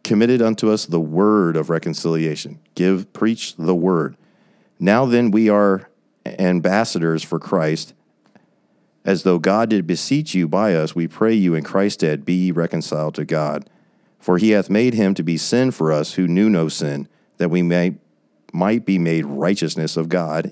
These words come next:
in him." It's a ministry of reconciliation. If you are saved, there's your ministry, whatever format that is. Now, I choose to be on a public platform like this,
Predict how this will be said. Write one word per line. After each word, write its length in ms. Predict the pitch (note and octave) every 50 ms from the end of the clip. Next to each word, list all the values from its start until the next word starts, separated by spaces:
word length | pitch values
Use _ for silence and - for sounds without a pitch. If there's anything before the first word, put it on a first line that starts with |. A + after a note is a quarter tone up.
| -
in 160 | - F#2+ G2
him." 320 | - - C3+ A2+ D2+ C#2+ - _ _ _ _ _ _ _ _ _ _ _ _ _ _ _ _ _ _ _
It's 100 | _ -
a 60 | - D2
ministry 480 | D2+ D#2+ E2+ F2 - - - F2+ F2+
of 120 | F2 D2+ E2
reconciliation. 800 | D#2+ D#2 - D#2+ D#2 - E2+ D#2+ D#2+ D#2 D2+ C#2 - - - - _ _ _ _ _ _ _ _ _ _ _ _ _ _ _ _ _ _ _ _ _ _ _ _ _ _ _ _ _ _ _ _ _ _
If 200 | - F2+ F2 -
you 220 | - F2+ G2+ A#2 C3
are 100 | C#3 C#3
saved, 600 | - - - G2+ D#2+ D2+ D2+ D2+ D#2+ E2 - - _ _ _ _ _ _ -
there's 400 | D2 E2 E2+ E2+ F2 F2+ E2+ F2
your 140 | F2 F2
ministry, 500 | F2 F#2+ F2+ D#2+ D2+ - - - C#2+ - - - - - - _ _ _ _ _ _ _ _ _ _ _ _ _
whatever 340 | - E2 D#2+ E2+ F2+ G2 G#2
format 460 | - - - A2+ A2 A2 G#2 G2 -
that 120 | - F#2+ F#2
is. 240 | F2+ D2+ C2+ - - -
Now, 260 | D2+ D#2+ D#2+ D#2+ E2
I 120 | E2 F2+ F#2
choose 380 | F2+ - - G2+ G2+ G#2 G#2 G2
to 80 | F#2+
be 280 | F2 E2 G2 F#2+ F#2+ F#2+
on 140 | F2+ F2 E2+
a 100 | E2 D#2+
public 420 | - - F2+ F2 E2+ F#2 F#2 F2+
platform 600 | - - F2+ F2+ F#2+ G#2 - - D#2+ D#2+ D#2+ D2+
like 200 | D2 D2 D2 -
this, 360 | - D#2+ D#2+ G2 G#2+ - -